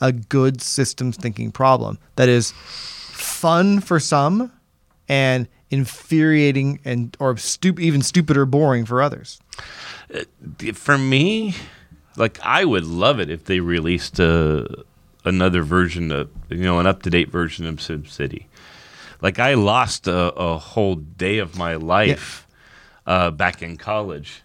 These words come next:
Speaker 2: Like, long, long story short, I got so involved in this game, uh, during college. I finally got done, got up, uh, went to go talk to my buddies 'cause we were all supposed to go to the,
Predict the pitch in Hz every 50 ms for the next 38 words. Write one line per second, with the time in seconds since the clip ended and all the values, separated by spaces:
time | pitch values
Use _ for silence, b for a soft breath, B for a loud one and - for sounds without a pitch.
0 | _ _ _ 95 98 85 - - - - 85 104 127 131 120 117 117 - - -
1 | 107 131 160 165 147 - - - 151 123 113 101 92 - - - 139 117 95 87
2 | 82 - B B B B B B B B B B B B - 131 139 131 139 127
3 | - - - - 143 139 139 143 139 131 127 113 104 113 117 123 120 101 104 104
4 | 101 101 95 92 - - 98 107 110 110 107 95 90 82 82 82 80 _ _ _
5 | _ _ _ _ _ _ _ _ _ _ _ _ _ _ _ - - 73 73 65
6 | 69 82 85 82 107 101 92 90 - - - 123 123 113 95 82 78 78 - -
7 | - - b b b b b b b b b b b - 90 - 123 135 143 147
8 | 143 123 123 123 - - 98 110 110 120 135 147 139 143 - _ _ _ _ _
9 | _ _ _ _ - 120 117 117 110 104 107 123 139 - - - - _ _ _
10 | _ _ _ _ _ _ _ _ _ _ _ - 98 101 98 95 92 92 110 123
11 | 113 - 117 113 117 - - 123 113 110 - 113 110 107 101 80 95 101 113 135
12 | 131 123 - - 101 90 90 98 104 104 101 101 107 107 - - - 110 104 -
13 | - 104 92 104 104 98 98 98 87 92 92 90 87 87 82 76